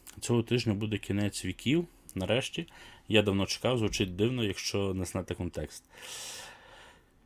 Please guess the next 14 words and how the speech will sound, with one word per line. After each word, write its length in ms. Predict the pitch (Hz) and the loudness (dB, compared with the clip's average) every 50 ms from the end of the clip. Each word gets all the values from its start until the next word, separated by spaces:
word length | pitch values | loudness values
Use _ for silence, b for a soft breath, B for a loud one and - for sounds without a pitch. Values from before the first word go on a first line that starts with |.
| _ _ _ _ _ _ | _ _ _ _ _ _
Так, 240 | - 110 104 95 - - - B B B B B B - | 6 8 8 8 8 2 -14 B B B B B B -6
гарно. 440 | - 90 92 90 85 82 82 82 82 - _ _ - - _ - - - - | 0 2 4 4 4 2 -2 -4 -6 -12 _ _ -20 -20 _ -16 -14 -10 -4
Е, 360 | - 92 95 98 98 95 92 - | 0 2 2 4 4 4 2 2
Ігор: 320 | - 117 110 87 95 80 80 - - - | 4 4 4 4 4 -4 -6 -8 -10 -4
«Я 160 | 101 107 120 | 2 2 2
чекаю 340 | - - - 147 143 135 117 | 2 2 0 2 0 2 2
кінець 300 | - 113 110 110 - 107 | 2 2 2 2 2 -2
віків, 340 | 92 - - 131 180 190 | -6 -2 0 2 2 0
пілоти 460 | - - - 101 95 113 147 143 147 120 | -2 0 0 2 4 4 2 2 0 -2
та 240 | - 104 107 120 | 0 2 2 2
Чорне 360 | 117 - - 101 95 95 95 92 | 2 0 0 0 0 0 0 0
море 280 | 90 95 110 127 123 | 0 0 0 0 -2
одною 320 | 95 87 87 87 92 92 90 | -4 -4 -4 -2 0 -2 -2
посилкою». 560 | - - - - 78 71 - - 71 73 | -4 -8 -6 -6 -6 -8 -6 -10 -10 -10